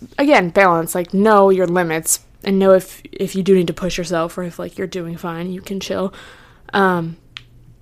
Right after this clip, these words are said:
but, you know, just know that everyone has a different schedule. Like,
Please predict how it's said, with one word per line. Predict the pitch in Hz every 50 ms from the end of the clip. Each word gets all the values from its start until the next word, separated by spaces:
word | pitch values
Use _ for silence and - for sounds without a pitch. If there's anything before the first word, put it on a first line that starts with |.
| - - - _ _ - -
but, | - 208 185 196 185 180 170 165 - - - - - - - - - - - - - - - - - - - - _ _ _ _ _ _ _ _ - - - - - - - - - _ - - _ _ _ _ - _
you | - 294 302
know, | 226 190 196
just | 202 240 220 -
know | 214 208 208 208 208 208
that | 190 190 180 175 175 - - - _ _ _ _ - - - _ _ _ _ _ _ _ - -
everyone | - 220 202 208 202 202 202
has | 190 196 202 202
a |
different | 180 202 214 - - - 240
schedule. | - - - - 190 202 233 220 202 185 175 170
Like, | 175 175 175 175